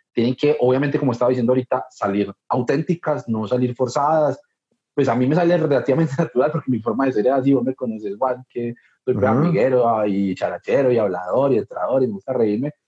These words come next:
Speaker 1: pero, mm, de acuerdo a la personalidad de cada uno, hay que buscar la manera de desarrollar esa interacción con la gente, eh, en ese ámbito un poco más humano. Y eso genera una cohesión increíble, Juan, vos no te imaginas las cosas que cambian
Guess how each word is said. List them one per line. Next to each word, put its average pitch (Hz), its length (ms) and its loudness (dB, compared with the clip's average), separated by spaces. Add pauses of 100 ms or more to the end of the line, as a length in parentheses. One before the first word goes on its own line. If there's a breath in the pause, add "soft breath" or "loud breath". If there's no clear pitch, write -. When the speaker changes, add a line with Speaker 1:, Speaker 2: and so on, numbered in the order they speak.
(120)
Speaker 1:
pero, 127 300 0 (260 loud breath)
mm, 117 440 0
de 123 80 0
acuerdo 127 280 0
a 160 40 2
la 160 100 0
personalidad 120 420 0
de 123 80 0
cada 156 220 0
uno, 160 380 0
hay 117 160 -2
que 139 140 -2
buscar 135 320 0
la 139 60 2
manera 127 380 -2
de 104 280 2
desarrollar 98 480 -6
esa 104 120 -10
interacción 147 720 -4
con 151 160 -2
la 147 100 0
gente, 127 480 -4 (340)
eh, 101 360 -2
en 104 100 -2
ese 101 180 -2
ámbito 113 380 -2
un 95 80 -4
poco - 200 -10
más 107 200 -6
humano. 110 460 -6
Y 170 220 2
eso 190 340 2 (160)
genera 131 260 0
una 160 220 -2
cohesión 120 420 -2
increíble, 127 640 2
Juan, 113 180 -4
vos 110 100 -2
no 123 100 -6
te 131 100 -6
imaginas 101 280 -4
las 117 140 -4
cosas 127 220 -6
que - 160 -12
cambian 151 480 -4